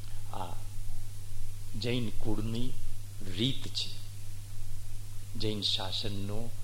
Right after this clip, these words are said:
આ એક અભિગમ છે. અને એટલા માટે જ આ સાધકની યાત્રામાં આજે આપણે જઈએ, ત્યારે આપણા બધાનું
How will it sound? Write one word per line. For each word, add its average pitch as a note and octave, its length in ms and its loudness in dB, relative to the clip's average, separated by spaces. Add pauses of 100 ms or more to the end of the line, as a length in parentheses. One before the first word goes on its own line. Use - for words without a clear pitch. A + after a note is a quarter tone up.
(160)
આ G2 260 2
એક A2 300 2 (280)
અભિગમ G#2+ 460 2
છે. - 200 -2
અને - 840 0
એટલા G2+ 200 -4
માટે F#2 360 -2
જ - 220 0 (800)
આ - 20 -6
સાધકની G#2 840 10
યાત્રામાં A2 580 2 (440)
આજે G2+ 240 2
આપણે F#2 300 -4
જઈએ, G2 500 0 (440)
ત્યારે G2 400 -2 (520)
આપણા G#2 260 0
બધાનું G#2 480 -2